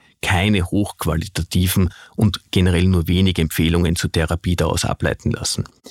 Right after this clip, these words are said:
In der Praxis wird am meisten, wenn kein anderer Grund für ein Problem beim Stillen identifiziert werden kann, die Schilddrüse, sprich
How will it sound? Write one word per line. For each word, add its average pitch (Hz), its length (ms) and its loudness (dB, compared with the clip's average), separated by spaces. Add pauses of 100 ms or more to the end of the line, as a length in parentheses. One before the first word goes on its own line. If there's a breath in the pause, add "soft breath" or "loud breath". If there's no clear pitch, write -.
(160 loud breath)
In - 120 2
der 98 80 4
Praxis 113 380 0
wird 127 140 2
am 113 180 4
meisten, 104 340 0
wenn 101 120 2
kein 98 220 0
anderer 107 360 2
Grund 107 280 2
für 92 200 0
ein 82 120 2
Problem 90 420 2
beim 92 160 2
Stillen 92 500 2
identifiziert 92 840 0
werden 92 260 2
kann, 98 260 2 (300 loud breath)
die 101 80 2
Schilddrüse, 95 580 2
sprich - 300 -2